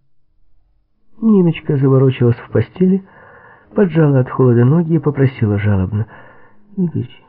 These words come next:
укрой меня, мне холодно». Я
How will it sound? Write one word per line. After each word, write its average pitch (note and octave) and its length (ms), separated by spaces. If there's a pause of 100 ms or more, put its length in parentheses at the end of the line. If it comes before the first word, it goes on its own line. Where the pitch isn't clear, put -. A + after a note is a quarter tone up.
(120)
укрой F#3 420
меня, C#3 260
мне D#3+ 200
холодно». - 640 (2000)
Я C#3 280